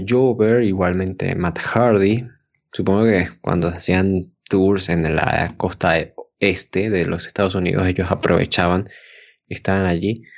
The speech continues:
Lo que no tiene demasiado sentido, ¿sabes? Siendo el hecho de que ellos viven en la costa oeste. Pero sí, muy, muy bien dicho, Brian.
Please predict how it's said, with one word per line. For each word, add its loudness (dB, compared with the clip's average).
Lo 2
que 2
no 2
tiene 0
demasiado 0
sentido, 0
¿sabes? 2
Siendo 2
el 4
hecho 0
de 2
que 0
ellos 2
viven 0
en -4
la 0
costa -2
oeste. -2
Pero 2
sí, 0
muy, 0
muy -2
bien 0
dicho, -6
Brian. -2